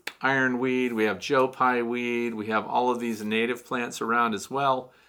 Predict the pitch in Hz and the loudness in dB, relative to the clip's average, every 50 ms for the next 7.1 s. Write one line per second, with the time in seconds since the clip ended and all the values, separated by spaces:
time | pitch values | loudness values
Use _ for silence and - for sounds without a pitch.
0 | _ _ _ _ _ - - - - 127 120 117 113 113 117 113 - - - 113 | _ _ _ _ _ -8 -2 2 6 6 8 8 8 6 4 0 -4 -4 0 4
1 | 110 113 110 107 101 - - 165 175 175 156 143 127 120 - 92 107 - - - | 4 4 4 2 0 -2 -4 -4 -2 -2 -2 -2 -2 -4 -4 -6 -8 -8 -4 -2
2 | 139 127 120 - - 120 117 117 - 117 104 - 127 120 123 139 180 196 190 - | 0 0 0 2 2 2 2 0 -4 -6 -4 -2 0 0 0 0 -2 -2 -4 -4
3 | 180 165 151 139 143 - 143 131 127 127 - 117 104 - 123 113 120 120 117 117 | -4 -4 -4 -4 -4 -2 0 0 0 0 -4 -6 -6 -6 -8 -4 0 0 0 0
4 | 107 107 104 - 107 98 98 95 98 101 123 131 135 131 127 - 127 120 117 117 | 0 -2 -4 -4 -4 -4 -4 -4 -4 -4 -2 -2 -2 -2 -4 -2 0 0 0 0
5 | - - 120 117 120 123 120 110 110 104 98 - 101 110 110 - 120 113 104 113 | -2 0 2 4 4 4 2 0 -4 -8 -10 -10 -12 -14 -8 -6 -4 -4 -4 -4
6 | 104 104 - 131 123 123 - - 127 123 120 - - 156 147 131 120 110 104 98 | -6 -6 -6 -8 -8 -8 -8 -8 -8 -8 -6 -4 -2 0 2 2 2 0 0 -4
7 | - - | -8 -12